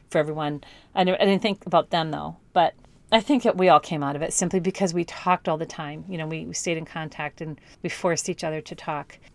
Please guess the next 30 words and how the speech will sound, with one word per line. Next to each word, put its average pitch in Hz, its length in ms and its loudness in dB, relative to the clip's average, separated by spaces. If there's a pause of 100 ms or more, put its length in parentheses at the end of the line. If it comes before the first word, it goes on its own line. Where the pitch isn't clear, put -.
It's - 320 -8
very 196 200 4
important 165 560 -4
not 170 240 -2
to - 100 -8
let 180 180 -2
someone 160 380 -6
withdraw. 151 500 -10 (360)
And 185 120 2
even 214 280 -2
with 196 140 -2
adults, 165 560 -2 (440)
I've 190 140 0
had, 185 440 2
I've 196 140 2
had 190 200 -2
cases 175 720 -4 (100)
of 160 420 -4 (200)
adults 160 680 -4 (560)
that 170 240 -2
had 165 220 -4
undergone, 160 640 -6 (420)
um, 180 260 -10
traumas, - 760 -10 (340)
um, 175 300 -14 (140)
even 185 200 0
in 170 120 -2
their 160 100 -4
adult 151 280 -4
life. 151 300 -8